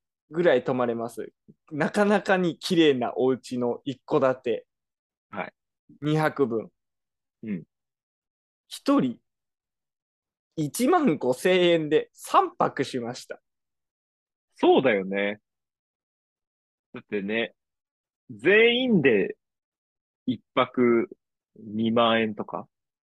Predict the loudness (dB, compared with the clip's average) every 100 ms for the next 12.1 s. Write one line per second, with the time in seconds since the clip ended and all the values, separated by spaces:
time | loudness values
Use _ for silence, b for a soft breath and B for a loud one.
0 | _ _ _ _ _ _ -2 0 0 -4
1 | _ -8 -4 0 2 2 2 0 0 -2
2 | -4 -4 -10 -20 -20 -20 -20 _ _ _
3 | _ -16 -2 0 0 -6 _ _ _ _
4 | _ _ -10 -10 -12 _ _ _ _ _
5 | _ _ _ _ _ _ _ _ _ -10
6 | -4 -2 -2 -2 -2 -6 -8 -6 -4 -4
7 | -4 -4 -6 -10 -10 -14 -14 -16 -16 -14
8 | -16 _ _ -16 -16 -18 _ -12 -12 -14
9 | _ _ _ _ _ _ _ _ _ _
10 | _ _ _ _ _ _ _ _ _ _
11 | -20 -20 -20 -10 -4 -2 0 -2 -4 -8